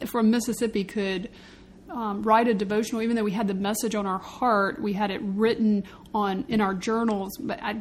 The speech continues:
just could not see the bridge between taking it from that sheet of paper into the published world.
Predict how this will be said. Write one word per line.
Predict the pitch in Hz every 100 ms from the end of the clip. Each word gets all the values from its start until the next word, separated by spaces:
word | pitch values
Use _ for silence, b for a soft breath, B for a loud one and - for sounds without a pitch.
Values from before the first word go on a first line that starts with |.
| -
just | 262 -
could | - 220
not | 214 208 -
see | 240
the | 202
bridge | 185 208 196 196 -
between | 196 - 196 185
taking | - 214 214
it | 202 -
from | 214 196
that | 185 -
sheet | -
of | 202
paper | - 208 202 190 185 B B B -
into | 233 226 214 233 214 202 185 - -
the | 196
published | 185 220 208 208 - 202
world. | 196 190 - - -